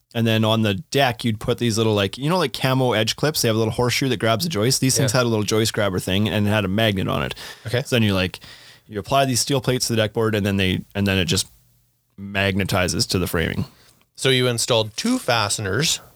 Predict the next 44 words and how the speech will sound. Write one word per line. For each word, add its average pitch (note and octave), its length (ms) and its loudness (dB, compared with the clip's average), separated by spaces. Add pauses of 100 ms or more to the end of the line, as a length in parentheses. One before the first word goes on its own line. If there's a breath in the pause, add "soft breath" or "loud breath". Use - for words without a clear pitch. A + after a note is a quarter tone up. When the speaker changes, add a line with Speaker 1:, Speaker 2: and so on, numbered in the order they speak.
(1400 loud breath)
Speaker 2:
per B2+ 560 0
three F#3 280 0
fasteners. G#2+ 560 0
You A2+ 120 2
put, A2+ 340 0
you A2 180 0
routed A#2+ 340 2
a A#2 40 -2
piece A#2+ 240 0
into A2 180 0
the G2+ 100 0
board, C#3+ 300 -2
then A#2 120 0
you G#2+ 80 0
put A2 200 -2 (220)
two E3+ 560 0 (420 soft breath)
magnets A#2+ 580 0 (160)
per A2 240 -2
deck G#2 300 2
board A#2+ 300 0
on G#2+ 180 0
the G#2+ 60 2
joist. A2 260 0
Is G#2+ 80 -2
that G2+ 140 2
correct? - 320 -2
Speaker 1:
Yeah, C#3 160 2
I A2+ 80 0
think F3+ 300 -4
you C#3 260 0
probably C#3 240 0
had C3 200 2
to C3+ 60 -4
put B2+ 360 -4
the, A2 280 2 (220)
like, A2 160 0
a - 40 0
little B2 160 2
steel B2+ 300 0
plate A#2+ 360 -2
every A2 200 2
sixteen A2+ 360 0
inches, B2+ 280 2
whatever. G#2 340 2